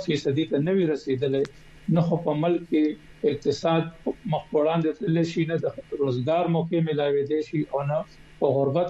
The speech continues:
کې کمی راتلی شي. نو اوس هم دغه رنګ د چې کوم پرون یو رپورټ خپور شوی دی، نن هم هغه دی، وایي چې اف بی آر چې کوم ټارګټ دی، نو په هغې کې تر دې دمه اتو میاشتو کې دوی ته څه د پاسه شپږ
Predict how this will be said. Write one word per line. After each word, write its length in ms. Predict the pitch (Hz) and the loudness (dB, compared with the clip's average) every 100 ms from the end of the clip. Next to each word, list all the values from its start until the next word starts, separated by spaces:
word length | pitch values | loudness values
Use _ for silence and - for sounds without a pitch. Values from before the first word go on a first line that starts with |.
| 175 | 0
کې 180 | 147 | -2
کمی 240 | - 139 139 | 0 0 2
راتلی 300 | 135 123 135 123 | 0 0 -2 -2
شي. 120 | 123 101 - - - - - | -2 -6 -8 -20 -20 -4 -2
نو 100 | 165 | 0
اوس 180 | 190 170 151 | 0 0 0
هم 260 | 220 214 170 | 0 0 0
دغه 180 | 175 175 | 0 0
رنګ 140 | 170 165 170 170 147 | 0 0 0 -2 -4
د 20 | 139 147 143 | -2 0 0
چې 80 | - 147 | -2 -2
کوم 200 | 165 165 | 0 2
پرون 280 | 160 160 202 185 | 2 2 2 2
یو 100 | 170 | 2
رپورټ 280 | 156 - 160 160 | 0 0 0 -2
خپور 240 | - 151 - | -4 -4 0
شوی 260 | 160 156 147 | 0 2 0
دی، 100 | 139 | 0
نن 200 | 175 185 | 0 0
هم 80 | 165 143 | 0 0
هغه 180 | 139 147 | 0 0
دی، 140 | 143 151 147 - - - - | 2 0 0 -8 -20 -8 0
وایي 240 | 147 170 170 | 2 4 2
چې 120 | 165 160 160 - - - 247 - 156 | 2 0 -2 -12 -20 -8 -6 -2 2
اف 140 | 123 135 | 2 2
بی 80 | 151 170 | 2 2
آر 120 | 185 | 0
چې 80 | 185 156 | -2 -2
کوم 160 | 156 151 | -2 0
ټارګټ 360 | 143 139 151 160 | 2 2 2 0
دی، 80 | 170 156 | 0 0
نو 80 | 139 | 0
په 100 | 139 | 0
هغې 160 | 135 156 156 | 2 2 0
کې 100 | 151 | -2
تر 120 | 147 139 | 2 2
دې 100 | 135 156 | 2 0
دمه 180 | 151 143 139 | 0 -2 -4
اتو 260 | 131 165 156 | 0 0 0
میاشتو 320 | 151 - - | 0 -4 -8
کې 80 | - 131 | -2 0
دوی 120 | 147 139 | 0 -2
ته 60 | 135 | -2
څه 60 | 135 | 0
د 160 | 135 | 0
پاسه 260 | 147 147 139 | 0 -2 -4
شپږ 220 | - 175 | -4 -2